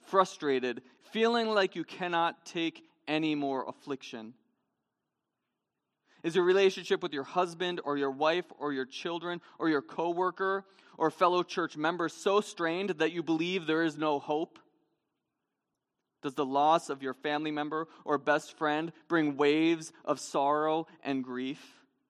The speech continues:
Does the financial strain that you feel threaten to cast your soul into further turmoil and despair? Does the constant pain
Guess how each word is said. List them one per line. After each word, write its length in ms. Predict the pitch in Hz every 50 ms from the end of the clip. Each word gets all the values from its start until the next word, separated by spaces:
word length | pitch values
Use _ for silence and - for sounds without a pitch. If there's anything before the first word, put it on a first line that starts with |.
| _ _ _ _ _ _ _ _ _ _ _ _ _ _ _ _ _ _ _ -
Does 120 | - 170
the 80 | 160 185
financial 560 | - - 180 170 175 180 180 185 - 202 180
strain 480 | 165 - - - 175 151 165 175 180 180
that 140 | 170 160 165
you 100 | 170 165
feel 240 | - - 175 175
threaten 480 | 165 - - - 160 160 160 - 180 175
to 80 | 156 135
cast 480 | - - - 147 139 151 156 - -
your 80 | 156 151
soul 480 | 139 - - 151 143 139 143 151 147 - - - -
into 220 | - 147 135 151
further 480 | 131 - - 160 160 160 156 165 160 160
turmoil 720 | 160 - - 170 156 156 156 147 135 127 127 123 127 123 - - -
and 200 | - 139 139 135
despair? 680 | 123 131 131 - - - 139 135 135 123 110 107 117 _ _ _ _ _ _ _ _ _ _ _ _ _ _ _ _ _ _ _ _ _ _ _ _ _ _ -
Does 160 | 170 170 147
the 120 | - 180
constant 880 | - - - - - 175 151 156 170 170 - - - 156 143 127 - _
pain 580 | _ - - 170 156 160 160 156 147 135 123 123